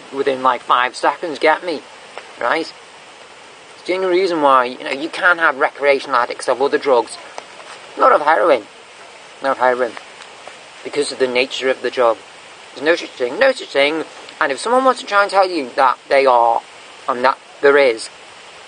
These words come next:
then bollocks. Absolute <sighs> bollocks. It's so overwhelmingly debilitating, the drug is.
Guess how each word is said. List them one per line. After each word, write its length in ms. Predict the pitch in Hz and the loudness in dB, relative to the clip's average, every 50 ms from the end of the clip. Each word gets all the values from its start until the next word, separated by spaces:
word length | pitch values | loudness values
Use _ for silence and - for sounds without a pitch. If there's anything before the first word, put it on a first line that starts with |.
| - - - | -20 -12 -12
then 160 | 120 110 107 - - - | -10 -10 -10 -14 -2 0
bollocks. 280 | - 123 110 107 1017 1017 1017 1017 1017 1017 1017 1017 1017 1017 - - - - - _ _ - - - - - - - - - - - - - - - | 0 2 4 4 4 6 6 6 6 6 6 6 4 4 2 0 -10 -12 -12 _ _ -20 -20 -20 -20 -20 -20 -20 -20 -20 -20 -20 -18 -16 -8 -4
Absolute 720 | - 131 - - - - 160 143 131 120 120 123 127 - - - - - - - - - - - - - - - - - - - - - - - - - - - - - - - | -4 -4 -4 -6 -8 -4 -4 -2 -2 -4 -8 -10 -14 -16 -18 -18 -20 -20 -20 -20 -20 -20 -20 -20 -20 -20 -20 -20 -20 -20 -20 -20 -20 -20 -20 -20 -20 -20 -20 -20 -20 -20 -8 -4
<sighs> 60 | - - - - - - - - - | -4 -4 -4 -6 -10 -20 -20 -12 -8
bollocks. 680 | - - - 1017 1017 988 988 988 988 988 1017 1017 988 - - - - - - - - - - - - - - - - - - - - - - - - - - | -4 2 4 4 6 6 6 6 6 6 6 4 4 2 -2 -14 -20 -20 -20 -20 -20 -20 -20 -20 -20 -20 -20 -20 -20 -20 -20 -20 -20 -20 -18 -18 -18 -12 -12
It's 160 | 123 - - | -12 -10 -8
so 1000 | - - - - 175 147 127 135 139 147 156 151 151 151 156 143 131 113 - - - - - - - - - | -8 -8 -4 -2 -2 0 2 2 2 4 4 4 4 4 4 2 0 -2 -6 -14 -18 -20 -14 -14 -14 -6 -4
overwhelmingly 880 | 147 120 107 110 117 113 113 123 127 131 135 127 127 127 123 123 113 104 | -4 -4 -2 -4 0 2 2 2 2 2 0 -4 -6 -6 -4 -6 -6 -6
debilitating, 720 | 98 113 - 117 117 117 107 - 131 123 117 - 123 113 110 | -8 -6 -4 -2 -2 -2 0 0 -2 -2 -2 -4 -10 -10 -12
the 60 | 104 | -10
drug 260 | - 113 110 110 107 | -6 -6 -6 -4 -4
is. 220 | 113 113 110 - | -4 -6 -6 -8